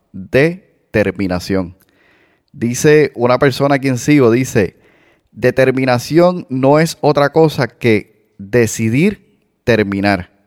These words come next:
De viene de decisión, terminación, determinar. Terminar sí o sí. Es decir, te estableciste una meta, hiciste lo propio, estás en el proceso y ahora que estás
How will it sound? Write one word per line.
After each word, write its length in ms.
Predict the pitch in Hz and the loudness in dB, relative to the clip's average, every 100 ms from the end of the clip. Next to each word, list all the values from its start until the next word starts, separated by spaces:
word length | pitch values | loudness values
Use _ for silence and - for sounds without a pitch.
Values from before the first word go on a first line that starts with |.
| _ _ | _ _
De 680 | - 95 123 160 214 - _ | -20 -2 2 2 0 -8 _
viene 320 | 98 110 135 | -6 -2 0
de 120 | 143 143 | 0 2
decisión, 680 | 147 143 156 - 117 117 - _ _ _ - | 0 -2 -6 0 0 0 -12 _ _ _ -2
terminación, 920 | 113 104 110 104 98 139 139 98 - _ | 0 0 -2 -4 -4 0 0 0 -14 _
determinar. 960 | - 107 98 104 95 98 104 92 87 _ _ _ _ _ _ _ | -4 -2 0 -2 -2 -2 -2 -2 -6 _ _ _ _ _ _ _
Terminar 800 | 120 120 113 117 131 170 175 _ | 0 0 0 0 2 2 0 _
sí 580 | - - 175 240 _ _ _ | -14 0 0 0 _ _ _
o 160 | 110 104 | -4 -2
sí. 220 | 131 113 _ _ _ | 0 -2 _ _ _
Es 100 | 127 | -2
decir, 300 | 170 156 151 | 0 0 0
te 80 | 120 | -2
estableciste 600 | 120 120 117 113 131 - | 0 2 2 0 -2 0
una 260 | 156 160 156 | 2 2 2
meta, 460 | 175 190 185 165 _ _ _ | 0 -2 -2 -4 _ _ _
hiciste 460 | 113 101 120 143 165 | -8 -6 -6 -2 0
lo 180 | 160 156 | 2 2
propio, 580 | 160 170 160 147 131 _ - | 2 2 2 -2 -2 _ -8
estás 400 | 107 _ 139 156 | -8 _ 0 0
en 160 | 156 | 0
el 120 | 160 147 | -2 -2
proceso 680 | 156 143 170 147 127 117 _ _ _ _ _ _ | -2 2 0 0 -2 -4 _ _ _ _ _ _
y 160 | 113 117 | -2 2
ahora 380 | 113 143 165 165 | 4 4 4 0
que 80 | |
estás 500 | 160 _ 147 131 - | -6 _ -2 -2 -8